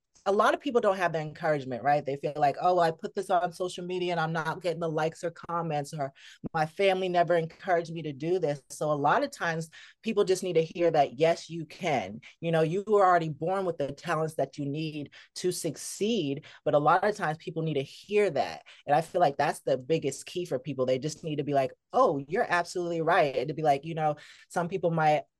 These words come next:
you know, I go fluctuate between my body weight. I have two kids, right? And even sometimes we put things on and we judge ourselves like,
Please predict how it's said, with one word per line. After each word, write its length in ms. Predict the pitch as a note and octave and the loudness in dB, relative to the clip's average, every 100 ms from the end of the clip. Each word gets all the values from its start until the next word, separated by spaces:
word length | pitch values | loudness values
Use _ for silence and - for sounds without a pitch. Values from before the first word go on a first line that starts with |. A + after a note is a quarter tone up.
| _ | _
you 80 | E3 | -4
know, 80 | D3+ | 0
I 180 | B2+ E3 | 2 2
go 140 | D#3+ | 0
fluctuate 680 | - - F3 E3+ F#3 E3 D#3+ | -2 2 2 2 -2 -2 -2
between 240 | D3 E3 | -6 -2
my 140 | D3+ C#3 | 0 2
body 340 | C3 D3 D3+ | 4 4 4
weight. 320 | C#3 D3+ D#3 | -2 0 2
I 80 | C#3 | 2
have 260 | D3 D3 D3+ | 2 0 0
two 180 | - D3 | -8 -12
kids, 440 | - E3+ D3+ C3 | -4 -2 -2 0
right? 260 | C3+ C#3+ C3+ | 4 4 2
And 80 | D3 | -4
even 220 | D#3+ D3 | -4 -4
sometimes 460 | E3+ E3 D3 C#3 | -4 -2 -4 -4
we 60 | C#3+ | -6
put 280 | - E3 - | -4 -4 -4
things 240 | D3 C#3 | -6 -2
on 300 | D#3 D#3+ D3 | -2 0 -2
and 160 | C3 C#3 | -2 -6
we 100 | C#3+ | -4
judge 260 | C#3 D#3+ | 0 2
ourselves 400 | D#3 C#3+ D3+ C#3+ | 2 0 0 0
like, 240 | C#3 C3+ | 0 -2